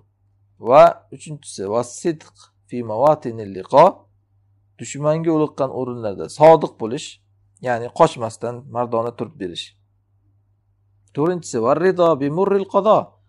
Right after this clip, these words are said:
qazo qadar achchiqligiga rozi bo'lish. Beshinchisi,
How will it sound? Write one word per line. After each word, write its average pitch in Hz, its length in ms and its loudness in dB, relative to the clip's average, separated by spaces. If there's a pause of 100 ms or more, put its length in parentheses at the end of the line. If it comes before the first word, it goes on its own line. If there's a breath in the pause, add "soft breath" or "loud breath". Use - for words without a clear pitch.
(160)
qazo 143 320 4
qadar 139 360 0
achchiqligiga 143 680 -4
rozi 185 280 4
bo'lish. 180 260 -12 (1600)
Beshinchisi, 151 560 -8